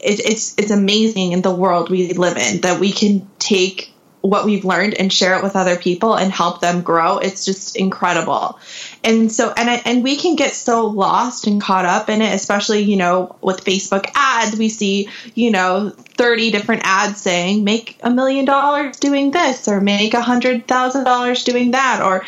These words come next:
you know, and I really just say, "Stay in your lane, pick something that you are passionate about and rock it." Because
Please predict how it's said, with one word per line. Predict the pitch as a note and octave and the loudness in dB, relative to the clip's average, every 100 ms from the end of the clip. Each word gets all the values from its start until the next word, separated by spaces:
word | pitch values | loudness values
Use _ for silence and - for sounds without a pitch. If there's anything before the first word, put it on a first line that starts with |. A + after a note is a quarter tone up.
| - - | -10 0
you | B3 | 2
know, | A3+ G#3 G#3+ - - | 4 0 -2 -10 -4
and | A#3 | 0
I | A3 A#3+ | 2 0
really | B3+ A#3+ A#3 B3 | 0 0 0 -4
just | A3+ G#3+ G#3+ - | -4 -4 -4 -4
say, | G3 F3+ A3+ | -2 0 -2
"Stay | A3+ - G3+ G3+ B3+ | -4 -4 0 2 0
in | |
your | D#4+ C4+ | 0 0
lane, | F#3+ F3+ F#3 G#3 A3+ - - _ - | 2 0 0 -2 -4 -8 -20 _ -4
pick | - A#3 - | -2 -2 -2
something | D4 D4+ D#4+ D4 | -2 0 0 0
that | A#3+ | 0
you | A3+ A#3 | 2 2
are | G#3+ | 0
passionate | - F#3+ F#3+ - A#3 A#3 B3+ | -2 -2 -2 0 0 2 0
about | A3+ G3 F#3 F#3 F#3 - | 0 2 2 0 -2 -2
and | G3 F#3+ | -2 0
rock | E3+ F3+ - | -2 -2 -4
it." | - - - | -4 -6 -4
Because | A3 G#3+ G#3+ G#3 G#3 | -2 0 2 0 -2